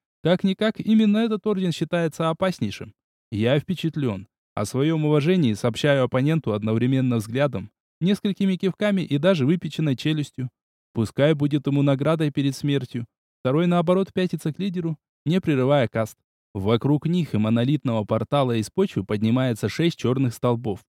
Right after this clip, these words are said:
полностью покрытых красными рунами. Судя по всему, силовой барьер. Это уже перебор, становится страшновато. Впрочем, уверен, учитель неподалеку. Делаю вид, что мне по барабану, и гордо выступаю на врага.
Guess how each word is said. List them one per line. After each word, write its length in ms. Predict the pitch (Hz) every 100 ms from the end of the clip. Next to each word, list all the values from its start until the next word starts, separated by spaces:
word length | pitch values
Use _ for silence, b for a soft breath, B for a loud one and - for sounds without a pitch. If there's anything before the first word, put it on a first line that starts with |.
| -
полностью 440 | 202 214 185 175
покрытых 460 | 151 147 165 156 123
красными 440 | 131 131 - 120
рунами. 420 | 117 120 98 - - _ _ -
Судя 240 | 226 226
по 120 | 208
всему, 260 | 185 214 226
силовой 380 | - 156 170 180
барьер. 400 | 143 135 139 135 _ _ _
Это 280 | 151 196 190
уже 280 | 175 147 170
перебор, 560 | - 147 143 156 117 92
становится 560 | - 113 143 151 113
страшновато. 720 | - 117 - 123 127 98 85 - _ _ _
Впрочем, 480 | - 196 214 196 185
уверен, 440 | 180 190 214 196 165
учитель 400 | 175 226 202 180
неподалеку. 640 | 156 151 156 160 - 131 - _ -
Делаю 440 | 104 131 143 139
вид, 160 | 147 185
что 180 | - 113
мне 180 | 127 131
по 140 | 127
барабану, 520 | 120 123 127 156 127
и 100 | 107
гордо 320 | 107 147 120
выступаю 560 | 107 104 110 107 120 117
на 100 | 107
врага. 400 | 107 107 101